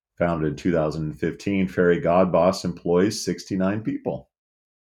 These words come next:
U K-based Innate has raised two million pounds in a funding round. This brings total funding to four point two million pounds.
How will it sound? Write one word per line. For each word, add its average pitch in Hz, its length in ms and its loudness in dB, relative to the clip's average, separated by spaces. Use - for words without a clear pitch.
U 127 180 -2
K-based 117 720 2
Innate 117 640 -2
has 90 240 -4
raised 90 400 2
two 123 180 4
million 110 360 2
pounds 92 500 -4
in 92 100 -2
a 78 40 -6
funding 78 380 -6
round. 78 360 -6
This 90 160 -6
brings 87 300 -2
total 101 260 4
funding 98 480 0
to 87 200 -2
four 110 320 0
point 98 360 -4
two 92 260 0
million 87 460 0
pounds. 107 680 -2